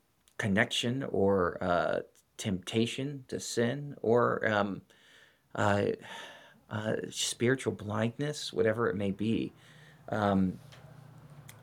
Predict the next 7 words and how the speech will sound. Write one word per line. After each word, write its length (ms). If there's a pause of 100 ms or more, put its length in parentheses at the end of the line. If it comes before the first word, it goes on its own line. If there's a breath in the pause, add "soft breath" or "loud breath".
(120)
and, 480 (160)
and 240 (720)
I 60
think 200
that's 180
a, 80 (100)
a, 100